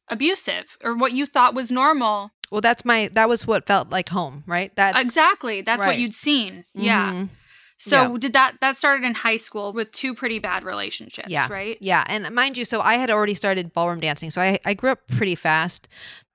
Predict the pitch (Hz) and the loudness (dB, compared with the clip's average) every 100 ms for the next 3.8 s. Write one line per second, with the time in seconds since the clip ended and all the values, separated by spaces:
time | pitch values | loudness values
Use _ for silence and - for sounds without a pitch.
0 | - 190 202 190 - 190 185 180 170 160 | -8 -2 0 -2 -2 -2 0 0 -2 -4
1 | 165 160 165 226 294 _ _ - - - | -4 -4 -2 -4 -8 _ _ -20 -20 -16
2 | - - 190 180 170 170 - 175 190 202 | -8 0 2 4 2 0 0 0 0 0
3 | 190 190 190 185 185 170 175 175 | -2 0 -2 -2 -2 -4 -4 -4